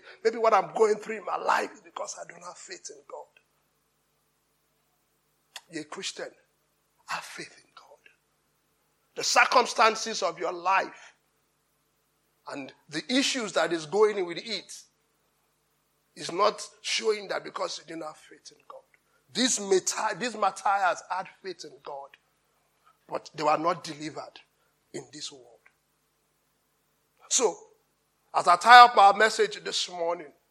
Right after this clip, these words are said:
and I go to the fourth heading, be a person of faith.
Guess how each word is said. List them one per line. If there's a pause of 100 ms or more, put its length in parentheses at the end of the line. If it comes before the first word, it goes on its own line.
and
I
go
to
the
fourth (100)
heading, (1120)
be
a
person (500)
of
faith.